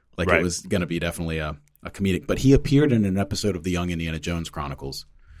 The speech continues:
Speaker 2: Oh.
Speaker 1: in the, uh, mid-nineties, so they brought him back around.
Speaker 2: I never watched that.
Speaker 1: N-, none of the Indiana Jones Chronicles?
Speaker 2: No, never.
Speaker 1: Wow. I
Speaker 2: None
Speaker 1: watched
Speaker 2: of it.
Speaker 1: every single episode.
Speaker 2: <laughs> I
Speaker 1: I was
Speaker 2: bet.
Speaker 1: very, very
Speaker 2: <laughs>
Speaker 1: invested. And I am not, uh, I am not, uh, endorsing it as, uh, an amazing series. I just, I
Speaker 2: Oh,
Speaker 1: was so
Speaker 2: okay.
Speaker 1: invested in, uh,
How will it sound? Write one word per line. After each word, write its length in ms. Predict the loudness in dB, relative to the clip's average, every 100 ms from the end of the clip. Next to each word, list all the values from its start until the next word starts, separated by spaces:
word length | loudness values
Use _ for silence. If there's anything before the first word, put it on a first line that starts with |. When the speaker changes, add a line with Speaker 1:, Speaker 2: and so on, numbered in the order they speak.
| -14 -4
Speaker 2:
Oh. 140 | -2 -2
Speaker 1:
in 120 | -4
the, 160 | -2
uh, 100 | -2
mid-nineties, 800 | -2 -6 -6 -8 -8 -10 -12 -14
so 140 | -14 -12
they 80 | -8
brought 200 | -6 -6
him 80 |
back 160 | -8 -12
around. 280 | -12 -14 -16 -20 _ -6
Speaker 2:
I 80 | -2
never 200 | 2 6
watched 340 | 6 4 0
that. 200 | -4 -4 -8 -20 -20 _ _ _ _ _ _ _ _ 4
Speaker 1:
N-, 120 | 4 8
none 220 | 8 10
of 80 | 10
the 120 | 10
Indiana 220 | 12 10
Jones 220 | 8 4
Chronicles? 520 | 2 -4 -4 -6 -8 -16 -20 -12
Speaker 2:
No, 400 | 0 4 4 4 0
never. 260 | 0 2 4
Speaker 1:
Wow. 280 | 6 4 2 2
I 40 |
Speaker 2:
None 60 | 6
Speaker 1:
watched 180 | 6 6
Speaker 2:
of 60 |
it. 80 | 2
Speaker 1:
every 200 | 6 6
single 280 | 6 4 4
episode. 420 | 2 -2 -2 -4 -10 -16
Speaker 2:
<laughs> 140 | -4
I 60 | 2
Speaker 1:
I 20 |
was 140 | 4 4
Speaker 2:
bet. 120 | 6
Speaker 1:
very, 280 | 8 10 10
very 240 | 8 6
Speaker 2:
<laughs> 20 |
Speaker 1:
invested. 320 | 6 6 4
And 80 | 6
I 120 | 6
am 180 | 8 10
not, 320 | 10 10 6 4
uh, 400 | 6 8 6 4
I 140 | 4 4
am 100 | 4
not, 260 | 4 2
uh, 240 | 0 -2 0
endorsing 460 | -2 0 0 0 -4
it 180 | -4 -2
as, 180 | -2
uh, 200 | 0 -2 -2
an 80 |
amazing 340 | -2 -2 -4 -4
series. 300 | -2 -2 -2
I 100 | -4
just, 240 | -4 2
I 40 | 6
Speaker 2:
Oh, 80 | 8
Speaker 1:
was 140 | 8
so 80 | 6
Speaker 2:
okay. 80 | 4
Speaker 1:
invested 440 | 0 -4 -4 -8
in, 140 | -6
uh, 180 | -4 -4